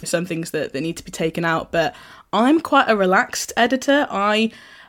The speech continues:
I don't mind the odd, like, stutter in a sentence because I think if the content's good enough, you don't need to absolutely obliterate it.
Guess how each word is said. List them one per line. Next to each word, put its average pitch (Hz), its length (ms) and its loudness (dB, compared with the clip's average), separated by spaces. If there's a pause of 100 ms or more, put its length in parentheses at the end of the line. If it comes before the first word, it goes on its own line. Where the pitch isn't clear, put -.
(160)
I 214 200 4
don't 208 220 4
mind 208 480 6
the 214 180 2
odd, 196 280 6
like, 190 300 0
stutter 190 380 0
in 180 60 2
a - 20 0
sentence 185 480 -2
because 175 560 -2 (240)
I 185 120 0
think 196 240 0
if 214 120 -4
the 196 80 -2
content's 196 560 0
good 196 160 -2
enough, 208 260 0
you 190 80 -4
don't 185 180 2
need 175 120 -6
to - 200 -4
absolutely 175 680 -2
obliterate 190 680 -2
it. 233 200 0